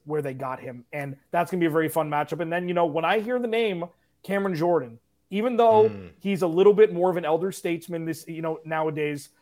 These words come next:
Speaker 1: he's got that infectious personality that will haunt your dreams. Like, anybody that can do something with a smile and be great at it is something that i-, is, is nightmare fuel. And regardless of if, you know, he hasn't had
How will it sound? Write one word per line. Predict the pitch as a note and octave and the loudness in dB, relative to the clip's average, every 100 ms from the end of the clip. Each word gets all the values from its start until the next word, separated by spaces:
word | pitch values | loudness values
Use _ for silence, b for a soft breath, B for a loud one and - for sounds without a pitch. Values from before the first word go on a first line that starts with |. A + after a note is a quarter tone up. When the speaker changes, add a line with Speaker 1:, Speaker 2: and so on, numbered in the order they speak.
| _ | _
Speaker 1:
he's | - D3+ | -12 -12
got | C#3 E3 F3 G3 - _ _ _ _ _ _ _ _ _ - | -2 2 4 4 -2 _ _ _ _ _ _ _ _ _ -6
that | E3 E3+ D3+ | 2 2 2
infectious | D3+ - - E3 - G#3 G3+ | -10 -10 -6 -6 -6 -6 -6
personality | - F3 E3 D3+ C3+ D3+ E3+ D#3 | -4 -6 -6 -8 -4 -2 -2 -4
that | C3+ C#3 _ | -6 -8 _
will | D3+ C#3+ | -10 -10
haunt | A#2+ D3+ D#3 | -8 -10 -8
your | D#3+ C#3 | -10 -12
dreams. | B2+ B2 C3 E3 - - _ _ - | -12 -16 -14 -16 -16 -20 _ _ -2
Like, | D#3+ D#3+ D#3 - b b | 4 4 2 -8 b b
anybody | G3 B3+ D4+ C#4 C#4 | 2 4 8 8 8
that | A3+ G#3+ | 6 6
can | F3+ D3 | 4 0
do | F#3+ | 0
something | G#3 A3 G#3 A#3 A3+ | 2 2 2 2 0
with | F3 E3 | 0 -4
a | |
smile | - - E3 D3+ D3+ F3 G3+ - _ _ _ _ - | -6 -8 -4 0 2 2 0 -4 _ _ _ _ -6
and | F#3 | -2
be | F3 | -2
great | C3+ D3+ D#3 F3+ | -4 -2 0 4
at | G3 A3 | 6 6
it | B3+ - _ _ _ - | 6 2 _ _ _ -6
is | F3+ - | -4 0
something | F#3+ F#3+ G3 F3+ | 0 0 0 2
that | E3 D#3+ _ - | 2 2 _ -10
i-, | F3 | -6
is, | F3+ E3+ | -4 -4
is | E3+ D3+ | -2 -2
nightmare | E3+ E3+ D3+ C#3+ | 2 2 2 -6
fuel. | B2 C#3 C3 - - | -8 -10 -12 -10 -4
And | F3+ D#3+ | -4 -2
regardless | E3 F3+ G#3+ A3+ A#3 | 0 2 2 0 -2
of | F#3+ E3+ | -2 0
if, | E3+ - - _ - | -2 -4 -16 _ -6
you | F#3 | -2
know, | F#3 | 2
he | F#3 | 4
hasn't | F#3+ F#3+ F#3+ | 2 2 -4
had | E3 F3+ D#3+ | -2 -2 -2